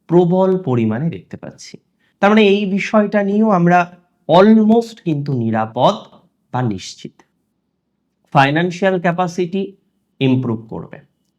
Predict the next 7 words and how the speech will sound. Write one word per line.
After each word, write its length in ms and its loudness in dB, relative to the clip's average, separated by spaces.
যথেষ্ট 560 2
ইমপ্রুভ 460 0
করবে 280 0
যোগাযোগ, 640 -4
ম্যারেজ 500 4
রিলেটেড 500 -4
যোগাযোগ। 500 -10